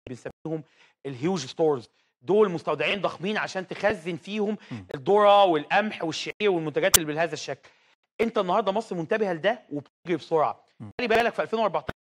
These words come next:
Speaker 1: أنت كان عندك تخزين يكفي استهلاكك لمدة خمس أيام. أنت النهاردة وصلت لمستويات قرب الأربع أسابيع.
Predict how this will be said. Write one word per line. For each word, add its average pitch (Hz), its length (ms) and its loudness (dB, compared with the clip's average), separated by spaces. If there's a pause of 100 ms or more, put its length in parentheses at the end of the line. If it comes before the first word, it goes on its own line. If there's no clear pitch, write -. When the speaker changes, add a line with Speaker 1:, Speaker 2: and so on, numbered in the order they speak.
Speaker 1:
أنت 160 180 -6
كان 156 140 -8
عندك 165 480 -4
تخزين 180 600 -10 (300)
يكفي 214 380 -4
استهلاكك 170 560 -6
لمدة 170 220 -8
خمس 185 360 -8
أيام. 104 160 -18 (920)
أنت 151 120 -8
النهاردة 220 560 -2
وصلت 196 380 -8
لمستويات 160 460 -4 (160)
قرب 190 300 -4
الأربع 156 480 -4
أسابيع. 107 320 -18